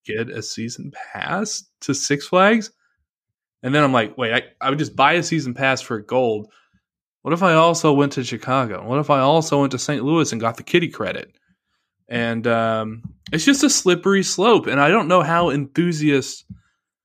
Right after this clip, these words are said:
do this. Do, do enthusiasts, are they all just buying all the season passes and just going? Because that seems expensive. It seems like there should be more strategy than that. But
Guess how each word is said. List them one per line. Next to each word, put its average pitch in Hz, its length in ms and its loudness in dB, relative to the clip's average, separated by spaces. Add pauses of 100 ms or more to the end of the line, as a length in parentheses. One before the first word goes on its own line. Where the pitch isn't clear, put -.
(600)
do 151 240 4
this. - 380 -10 (120)
Do, 139 280 2 (400)
do 165 140 -2
enthusiasts, 254 640 2
are 151 160 0
they 226 120 4
all 214 260 4
just 170 240 -4
buying 143 320 2
all 139 140 4
the 139 100 -4
season 127 300 -4
passes 123 500 -2
and 120 80 -10
just 110 220 -16
going? 151 460 -4 (380)
Because 127 200 -8
that 165 160 0
seems 170 260 -2
expensive. 123 680 -4 (760)
It - 80 -14
seems 196 200 0
like 185 100 4
there 156 80 4
should 156 160 -6
be 151 100 0
more 135 160 0
strategy 135 600 -2
than 104 120 -16
that. 98 260 -12
But - 120 -16